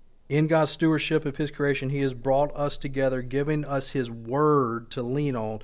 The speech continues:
to learn of him, to hear of Christ, who has given himself up for the church. There's a lot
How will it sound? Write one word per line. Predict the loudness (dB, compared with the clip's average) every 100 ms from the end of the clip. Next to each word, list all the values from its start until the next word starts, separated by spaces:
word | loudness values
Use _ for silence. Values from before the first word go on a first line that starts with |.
| -14 -12
to | -6
learn | -4 -2 0 4 4 4 2
of | -2
him, | -2 0 0
to | -2 -6
hear | -6 0 0 2
of | -2 -2
Christ, | -2 -2 -4 -10 -20 -6
who | 0
has | 0 0
given | -2 0 0
himself | 0 -2 -4 -6 -4 -4 -6 -8
up | -8 -8
for | -10
the | -10
church. | -6 -6 -8 -12 -14 -18 -20 -20 -20 -20 -20 -20 -18 -16 -14 -14 -12 -14 -14 -16 -16 -4
There's | -2 0
a |
lot | 0 0 2 4 4 -2